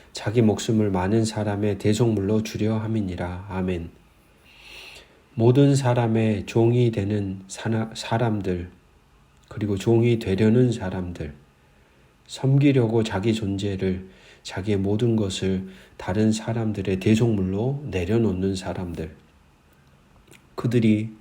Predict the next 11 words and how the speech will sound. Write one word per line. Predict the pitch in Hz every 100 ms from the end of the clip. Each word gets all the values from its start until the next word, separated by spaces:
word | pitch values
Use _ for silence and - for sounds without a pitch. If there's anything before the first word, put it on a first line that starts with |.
| - _ - - _
예수를 | 110 113 - 113 113
참된 | 110 147 143 135 123
구주로 | - 113 113 110
고백하며 | - 98 110 110 98 101 98
믿고 | 92 95 - 110 117 139 - - - - -
살아가는 | - 143 139 123 95 104 90
하나님 | - 139 143 127 127
나라 | 104 95 95
백성들이요, | 92 - - 107 101 90 92 90 95 92 - _ _ _ - _ _
이 | 110 127
시대의 | 127 - 123 117 101 98